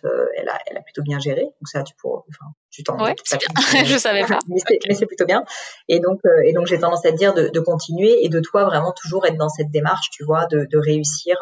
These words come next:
Speaker 1: euh, de réussir à cultiver ton réseau. Typiquement, si un jour tu veux vraiment, euh, essayer d'aller, euh,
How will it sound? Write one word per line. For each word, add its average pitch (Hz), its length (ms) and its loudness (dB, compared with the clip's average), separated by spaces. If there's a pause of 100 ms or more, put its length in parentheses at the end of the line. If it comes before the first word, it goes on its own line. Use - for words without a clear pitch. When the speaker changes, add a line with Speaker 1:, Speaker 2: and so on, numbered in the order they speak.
(120)
Speaker 1:
euh, 143 220 -2
de 147 60 -2
réussir 147 400 -2
à 151 80 0
cultiver 156 360 -10
ton 156 140 -6
réseau. 147 220 -6 (580)
Typiquement, 180 760 -2
si 156 220 -4
un 151 120 0
jour 180 160 -2
tu - 180 -14
veux 147 160 0
vraiment, 156 460 -2
euh, 139 120 0
essayer 151 440 -6
d'aller, 143 380 2
euh, 135 260 2